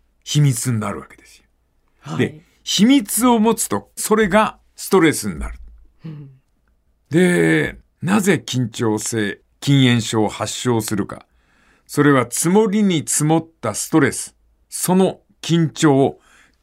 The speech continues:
Speaker 1: 隠そうという緊張なんですって。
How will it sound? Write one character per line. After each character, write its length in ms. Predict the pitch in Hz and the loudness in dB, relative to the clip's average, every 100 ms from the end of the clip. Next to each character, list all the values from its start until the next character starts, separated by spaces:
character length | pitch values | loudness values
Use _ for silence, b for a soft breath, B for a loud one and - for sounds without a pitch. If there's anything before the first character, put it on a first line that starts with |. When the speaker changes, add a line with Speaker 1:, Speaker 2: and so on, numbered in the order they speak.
| - | -4
Speaker 1:
隠 300 | - 233 - | -2 -2 -4
そ 400 | - - 330 294 | -4 2 2 4
う 80 | 262 | 2
と 160 | 214 190 | 2 4
い 80 | |
う 100 | 254 | 4
緊 300 | 247 - 170 | 4 0 -2
張 220 | - 151 131 | 2 4 4
な 140 | 113 | 2
ん 60 | 101 | -2
で 80 | |
す 180 | - - | -8 -16
っ 40 | _ | _
て。 160 | - | -20